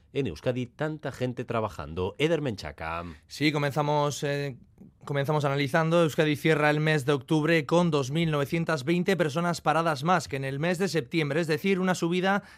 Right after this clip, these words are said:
Speaker 2: del dos coma siete por ciento, ciento nueve mil seiscientas cuarenta y cinco desempleados,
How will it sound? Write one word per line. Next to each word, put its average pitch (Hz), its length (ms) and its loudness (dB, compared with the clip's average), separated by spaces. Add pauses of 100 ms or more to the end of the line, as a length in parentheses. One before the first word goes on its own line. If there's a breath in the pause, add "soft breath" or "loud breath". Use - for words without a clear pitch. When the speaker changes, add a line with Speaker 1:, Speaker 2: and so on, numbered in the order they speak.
Speaker 2:
del 131 220 -4
dos 190 200 0
coma 143 220 -4
siete 170 320 0
por 139 160 -2
ciento, 131 420 -2
ciento 202 400 -2
nueve 160 300 0
mil 190 320 0
seiscientas 190 680 -4
cuarenta 143 320 -2
y 143 60 -2
cinco 175 340 -2
desempleados, 156 880 0